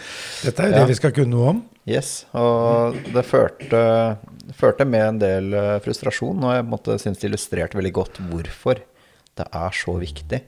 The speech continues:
Speaker 2: å kunne, eh, i hvert fall for oss som yter tjenester,
Speaker 1: Ja.
Speaker 2: tilrettelegge for å, eh, etablere,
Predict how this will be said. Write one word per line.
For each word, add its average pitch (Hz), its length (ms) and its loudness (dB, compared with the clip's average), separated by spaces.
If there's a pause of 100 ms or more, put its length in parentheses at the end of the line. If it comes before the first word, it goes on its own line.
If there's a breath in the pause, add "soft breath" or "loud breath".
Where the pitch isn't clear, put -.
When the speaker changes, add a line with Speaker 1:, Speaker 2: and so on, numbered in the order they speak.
(400 soft breath)
Speaker 2:
å - 140 -6
kunne, 90 560 -4 (400)
eh, 92 460 -6
i - 40 -10
hvert 95 180 -8
fall 101 260 0
for 101 160 -2
oss 92 100 -6
som 95 100 -8
yter 90 240 -8
tjenester, 104 560 -4
Speaker 1:
Ja. 98 160 0 (220)
Speaker 2:
tilrettelegge 90 1040 -4
for 85 320 -8 (520 soft breath)
å, 87 300 -6 (500)
eh, 87 380 -8 (160)
etablere, 85 640 -4